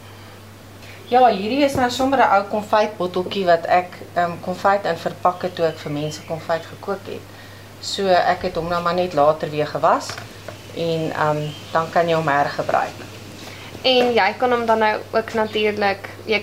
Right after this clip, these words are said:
Speaker 2: kan enige grootte wees, enige vorm, s-, net soos wat jy wil.
Speaker 1: Ja, enige grootte of vorm. Jy kan dit ook in 'n sakkie sit. Ek het, ehm, al sulke bruin sakkies gesien met 'n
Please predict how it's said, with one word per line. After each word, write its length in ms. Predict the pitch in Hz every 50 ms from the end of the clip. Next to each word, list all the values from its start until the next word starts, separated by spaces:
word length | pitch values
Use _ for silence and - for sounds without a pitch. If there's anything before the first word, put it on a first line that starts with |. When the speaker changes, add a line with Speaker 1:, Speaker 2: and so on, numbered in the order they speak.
| - - -
Speaker 2:
kan 140 | 226 214 214
enige 320 | - 220 220 220 214 -
grootte 400 | - - 226 214 208 202 202 196
wees, 500 | 202 208 202 196 196 190 190 - - - -
enige 280 | - 214 214 208 214 208 - -
vorm, 560 | - 220 214 208 202 202 202 196 196 190 196 196 -
s-, 180 | - - - - - - - -
net 280 | 202 214 214 214 208 -
soos 140 | 220 202
wat 180 | - 196 190 -
jy 200 | - - - - - -
wil. 100 | - - 254
Speaker 1:
Ja, 240 | 277 302 294 269 240
enige 380 | - 214 247 269 294 294 277 254
grootte 440 | - - 240 233 233 226 226 226 196
of 100 | 185 180
vorm. 360 | - - 196 190 202 208 208
Jy 140 | 196 202 202 -
kan 160 | - 240 240
dit 180 | 240 240 240 220
ook 200 | 226 233 226 -
in 120 | 185 170
'n 60 | 165
sakkie 400 | 165 - - 220 220 220 - 247
sit. 420 | - - - 202 190 190 190 - - -
Ek 220 | 190 190 185 -
het, 340 | - 208 202 196 - - - -
ehm, 300 | 175 180 180 180 175 -
al 160 | - 175 180
sulke 300 | - 208 190 - 202 185
bruin 380 | 151 151 151 156 165 180 196
sakkies 420 | 190 - 208 196 190 - 196 190 -
gesien 380 | - 185 - - 208 202 190
met 200 | 185 180 - -
'n 120 | 185 170